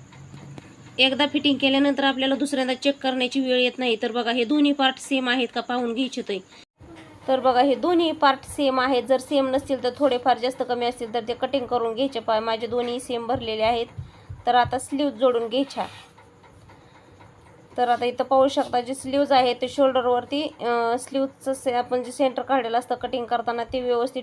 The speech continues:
ठेवून घ्यायचं आहे. अशा पद्धतीने स-, स्लीव्ह जोडायच्या, म्हणजे जास्त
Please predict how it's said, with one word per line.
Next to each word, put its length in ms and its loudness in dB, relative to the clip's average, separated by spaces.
ठेवून 220 0
घ्यायचं 300 -4
आहे. 80 -2
अशा 280 -4
पद्धतीने 600 -2
स-, 180 -12
स्लीव्ह 360 -6
जोडायच्या, 420 -2
म्हणजे 320 2
जास्त 260 2